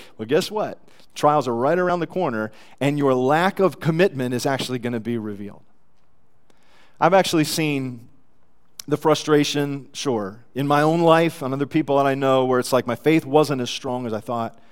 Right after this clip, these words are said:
it was gonna be. And that trial kinda set me back, if you will. But I've also seen the opposite. I've seen the beauty of people in this very church who have gone through hell and back. I mean, they are in the midst of the trials,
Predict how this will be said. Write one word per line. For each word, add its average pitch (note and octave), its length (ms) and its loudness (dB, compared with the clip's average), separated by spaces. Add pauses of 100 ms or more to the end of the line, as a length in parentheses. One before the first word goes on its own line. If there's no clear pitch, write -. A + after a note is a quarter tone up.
(380)
it A2+ 80 -14
was A2 120 -14
gonna G#2+ 160 -10
be. G2+ 220 -14 (1400)
And A#2 60 -8
that A2 140 -6
trial D3+ 340 4
kinda C3+ 320 -2
set - 300 0
me C#3 100 -6
back, A2+ 680 -8
if A2 180 -16
you A2 140 -12
will. G#2 320 -16 (340)
But D3 80 2
I've D3+ 100 0
also A3 300 0
seen D#3+ 240 -4
the D3+ 120 -2
opposite. A#2+ 460 -4
I've A2 140 -4
seen D#3 380 -8 (480)
the C#3 100 0
beauty D3 460 0
of A#2 100 0
people C3+ 300 -4
in C3 100 -6
this C#3 160 -6
very G3 320 -4
church - 560 -10 (1400)
who D#3+ 60 0
have D3+ 60 2
gone E3+ 240 4
through F3 200 0
hell F#3 340 4
and D#3+ 120 0
back. E3 240 4
I D#3 60 -4
mean, C#3+ 160 -2
they G3 140 4
are G3+ 100 4
in E3+ 140 0
the D#3 80 0
midst E3 480 0
of E3 180 0
the C#3+ 80 -4
trials, D#3 960 0